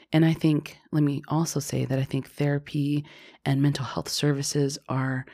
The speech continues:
amazing and necessary to use alongside healers and psychics and intuitives. I think they work really well together. And I do not think that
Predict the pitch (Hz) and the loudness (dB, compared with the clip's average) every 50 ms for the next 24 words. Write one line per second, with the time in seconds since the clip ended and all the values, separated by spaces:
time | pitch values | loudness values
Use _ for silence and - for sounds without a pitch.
0 | - - _ _ - 139 135 131 135 135 143 147 151 147 160 156 151 156 - - | -20 -20 _ _ -4 -2 0 2 2 4 4 4 4 4 2 2 2 2 0 -2
1 | - - 135 131 123 123 120 120 123 123 - - - - - - - 190 196 196 | -4 -4 -4 -4 -6 -6 -6 -6 -6 -6 -6 -8 -10 -10 -6 -2 0 2 2 2
2 | 196 196 202 208 208 208 - - - - - - - _ _ - - 151 151 139 | 0 0 -4 -4 -6 -8 -10 -14 -20 -20 -20 -20 -20 _ _ -4 0 0 2 2
3 | 143 147 156 156 147 147 - - 139 135 131 131 135 135 131 127 120 - - - | 2 2 0 0 0 -2 -2 -4 -4 -4 -4 -4 -4 -4 -4 -6 -6 -8 -6 -6
4 | 131 127 123 127 131 143 165 180 180 180 - - - - 180 175 165 175 175 175 | -6 -4 -4 -4 -2 -2 -2 -2 -4 -6 -10 -12 -2 0 2 2 4 4 4 4
5 | 175 175 170 - - - 160 156 147 - 151 151 147 - 143 - - - 143 139 | 4 2 0 -2 -6 -8 -8 -6 -4 -4 -4 -2 -4 -6 -8 -8 -6 -4 -4 -4
6 | 139 143 - - 143 143 143 143 143 139 - 139 - 135 131 - 135 135 135 135 | -4 -4 -4 -2 -2 -2 0 0 -2 -4 -4 -6 -6 -6 -4 -2 -2 -2 -2 -2
7 | 127 - - 135 135 135 131 127 127 131 131 - - - 127 127 - 131 123 120 | -4 -6 -4 -4 -2 -2 -2 -2 -4 -4 -6 -6 -6 -8 -8 -6 -4 -4 -4 -2
8 | 131 139 156 180 208 214 - _ _ - - - - - - - - - _ _ | -4 -2 -2 -2 -2 -4 -6 _ _ -20 -20 -20 -20 -20 -20 -20 -20 -20 _ _
9 | - 143 139 139 131 131 - - 147 135 143 143 139 139 135 - - - - 143 | -2 0 0 0 0 -2 -2 -2 -2 -2 -2 -2 -2 -2 -2 -4 -4 -4 -4 -4
10 | 139 139 139 - - 139 127 131 - - | -2 -2 -4 -4 -4 -2 -2 -2 -4 -6